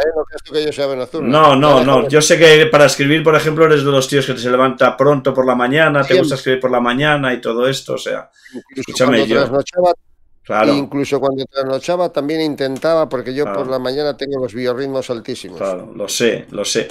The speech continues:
Speaker 2: Es que digo que, ¿cómo te ente-, os enteráis? Nosotros estábamos en Barcelona ya preparando los Juegos Olímpicos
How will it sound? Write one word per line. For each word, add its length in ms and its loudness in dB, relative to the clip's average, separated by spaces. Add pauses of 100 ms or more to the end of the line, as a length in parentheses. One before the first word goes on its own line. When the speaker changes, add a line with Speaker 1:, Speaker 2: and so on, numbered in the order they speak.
(200)
Speaker 2:
Es 60 -20
que 140 -4
digo 400 4
que, 160 2
¿cómo 240 2
te 80 4
ente-, 300 2
os 180 2
enteráis? 500 2 (260)
Nosotros 580 4
estábamos 460 2
en 120 0
Barcelona 600 2
ya 160 2
preparando 500 0
los 220 0
Juegos 340 -4
Olímpicos 720 -2